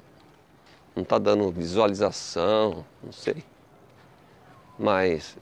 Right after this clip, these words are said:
o Instagram, sim, o Instagram é bom. O Instagram dá bastante visualização.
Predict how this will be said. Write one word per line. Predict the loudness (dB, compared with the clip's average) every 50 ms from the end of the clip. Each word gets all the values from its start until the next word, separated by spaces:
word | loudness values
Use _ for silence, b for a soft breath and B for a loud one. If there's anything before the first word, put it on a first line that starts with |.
| -16 -10
o | -6 -4
Instagram, | -4 2 4 4 6 6 6 4 4 4
sim, | 2 2 4 4 4
o | 4
Instagram | 2 2 2 2 4 4 4 4 4
é | 4
bom. | 4 4 2 2 2 0 -8 -18 -20 -20 -20 -18 -18 -18 -18 -20 -16 -16 -16 -16 -16 -18 -20 -20 -20 -20 -20 -20 -18 -18
O | -18 -18 -20 -20
Instagram | -2 0 2 2 4 4 4 4
dá | 4 4
bastante | 2 2 0 0 -2 -2 -2
visualização. | -4 -2 0 0 0 0 0 -2 -4 -6 -8 -10 -10